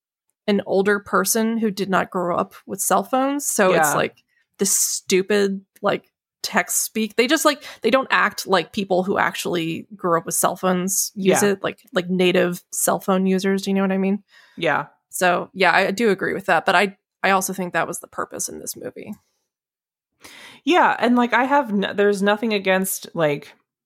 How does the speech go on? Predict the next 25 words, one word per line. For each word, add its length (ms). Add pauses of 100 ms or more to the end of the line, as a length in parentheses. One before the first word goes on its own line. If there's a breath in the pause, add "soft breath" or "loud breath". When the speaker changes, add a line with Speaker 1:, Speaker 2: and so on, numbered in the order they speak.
(120)
Speaker 2:
setting 360
a 60
movie 380
in 100
the 120
eighties. 440
Like, 200
you 100
can 140
do 120
whatever 240
you 160
want. 320 (440 loud breath)
But 180
it 100
didn't, 340 (360)
um, 560 (560)
I 40
just 200
didn't 260
understand, 640
I 100
guess, 500
why. 640 (280)
Um, 520